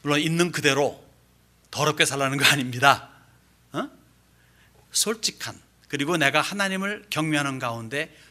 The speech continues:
좀 더 주님께로 가까이 나아가서 거룩함을 유지하는 삶을 살겠다는 그러한 것이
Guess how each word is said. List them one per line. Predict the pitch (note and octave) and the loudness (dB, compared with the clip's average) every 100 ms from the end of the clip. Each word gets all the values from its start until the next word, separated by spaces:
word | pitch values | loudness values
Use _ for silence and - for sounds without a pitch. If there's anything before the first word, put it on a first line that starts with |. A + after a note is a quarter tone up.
| - | -12
좀 | C4 C#4 | -6 -6
더 | C#4 | -6
주님께로 | G#3 G3 G3 F3+ | -6 -4 -4 -6
가까이 | - C#3+ D#3+ D3+ | -8 -6 -2 -2
나아가서 | D3 B2+ B2 A#2+ C#3+ F#3 - - | -2 -2 -2 -4 -4 -4 -8 -20
거룩함을 | - B2+ B2+ - _ _ _ - G3 G#3 - - G#3 D3+ | -10 -8 -8 -12 _ _ _ -8 -8 -8 -12 -6 -6 -4
유지하는 | D#3 D3+ D#3+ C#3+ D#3 | -4 -2 -2 -2 -2
삶을 | D3+ C#3 C#3 | -4 -6 -6
살겠다는 | C3 C3 C3 C3+ C3+ | -6 -6 -6 -8 -6
그러한 | D#3+ F3+ | -4 -4
것이 | E3+ C3 G#3+ | -4 -4 -6